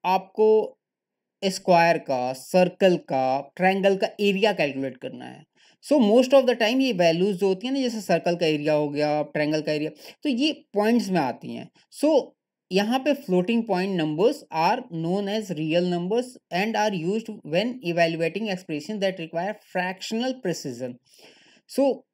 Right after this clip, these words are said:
कोई भी वैल्यू आप क्रिएट कर रहे हो और कोई भी वैल्यू आप कैलकुलेट कर रहे हो, जैसे कि स्क्वायर, स्क्वायर रूट हो गया या फिर ट्रिग्नोमेट्री के वैल्यूज हो गए,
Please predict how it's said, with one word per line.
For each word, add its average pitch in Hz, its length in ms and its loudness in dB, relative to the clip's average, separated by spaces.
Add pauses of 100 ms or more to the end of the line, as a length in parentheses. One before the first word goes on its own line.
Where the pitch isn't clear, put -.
कोई 262 240 4
भी 233 160 2
वैल्यू 180 320 4
आप 196 180 0
क्रिएट 165 280 -2
कर 175 180 0
रहे 180 160 -2
हो 214 60 -4
और 175 220 -2
कोई 202 240 0
भी 214 140 0 (320)
वैल्यू 156 500 -2
आप 170 240 -2
कैलकुलेट 143 500 -4
कर 143 180 -4
रहे 139 140 -6
हो, - 140 -10
जैसे 147 260 -6
कि 151 140 -6
स्क्वायर, 139 340 -4 (360)
स्क्वायर 139 300 -6
रूट 143 260 -6
हो 131 100 -6
गया 123 240 -6
या 135 160 -2
फिर 143 160 -8
ट्रिग्नोमेट्री 135 760 -6
के 143 120 -8
वैल्यूज 127 420 -8
हो 123 100 -10
गए, 127 220 -10